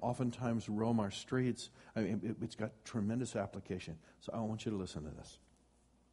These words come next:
Where did that household servant come from? Well, as I dialogued with John and Kunyama,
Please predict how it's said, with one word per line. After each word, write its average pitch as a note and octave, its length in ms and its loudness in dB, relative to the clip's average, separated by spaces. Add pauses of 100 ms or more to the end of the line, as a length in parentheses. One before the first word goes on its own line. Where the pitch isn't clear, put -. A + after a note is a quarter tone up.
(3500)
Where F3+ 480 6 (840)
did A2 120 2
that D3+ 200 4
household A#2+ 640 -2
servant F2 480 -2 (100)
come E2 220 -4
from? D#2+ 220 -12 (2500)
Well, C#3 160 2
as C#3 100 2
I D#3 140 2
dialogued B2+ 640 4
with G2 180 -4
John G2+ 320 2
and F2+ 220 0
Kunyama, F2 480 0